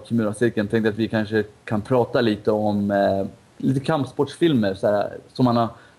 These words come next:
som man har gillat och, eh, fortfarande kanske gillar. Eh, det, jag tycker att det är passande nu när det är en så här torr M M A-vecka. Eh, har du någon speciell kampsportsfilm som du alltid har gillat eller som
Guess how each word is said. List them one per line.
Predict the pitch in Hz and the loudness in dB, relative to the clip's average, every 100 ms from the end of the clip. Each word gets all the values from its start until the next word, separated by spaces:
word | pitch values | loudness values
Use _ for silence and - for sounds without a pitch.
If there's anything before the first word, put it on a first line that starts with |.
| _ | _
som | - 127 | -2 0
man | 120 | 2
har | 117 | 2
gillat | 123 127 120 127 123 - | 2 2 4 2 0 -8
och, | - 120 - _ 123 | -6 -4 -6 _ 0
eh, | 113 107 107 | 4 4 2
fortfarande | 107 123 147 160 - | 0 -2 -2 0 -2
kanske | 104 104 | -4 -4
gillar. | 113 117 117 | 0 2 2
Eh, | 95 - _ _ _ _ _ - 120 113 117 | -2 -10 _ _ _ _ _ -2 2 2 2
det, | 123 | 0
jag | 123 | -2
tycker | 120 127 | 0 0
att | |
det | 120 | 0
är | |
passande | - 131 - 135 113 | -4 -4 0 0 2
nu | 117 | 2
när | 113 | 4
det | 120 | 4
är | |
en | 120 | 2
så | 113 | -2
här | - | -2
torr | 127 113 101 - | 0 2 0 -4
M | 110 | -4
M | 113 | 0
A-vecka. | 113 113 113 113 101 - - 120 | 2 0 0 -2 -2 -12 -4 0
Eh, | 117 113 | 4 2
har | 123 160 | 2 0
du | |
någon | 160 | 0
speciell | - 135 170 127 - - _ - | -4 0 2 2 -4 -20 _ -4
kampsportsfilm | 143 127 135 135 139 120 | -4 0 -2 0 -2 0
som | 123 120 | -2 2
du | 123 113 - _ _ _ | 2 0 -4 _ _ _
alltid | - 123 127 127 - - | -2 -2 0 -2 -2 -4
har | 117 | -2
gillat | 117 120 120 - | 0 0 0 0
eller | 117 | -2
som | 110 113 | 0 -6